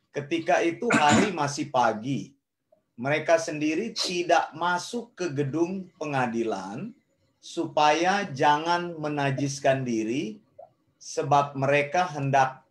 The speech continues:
makan Paskah." Ya kan? Begitu. Kapan makan Paskahnya?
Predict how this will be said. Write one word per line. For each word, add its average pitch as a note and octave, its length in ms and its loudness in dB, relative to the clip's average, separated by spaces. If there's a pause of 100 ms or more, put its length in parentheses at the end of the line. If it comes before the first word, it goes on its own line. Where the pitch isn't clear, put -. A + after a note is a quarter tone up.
makan B2 480 -4
Paskah." - 560 -10 (1120)
Ya G2+ 160 -6
kan? F3 120 -8 (1000)
Begitu. G2 400 -6 (640)
Kapan G3+ 400 4
makan E3+ 400 2
Paskahnya? F3+ 720 0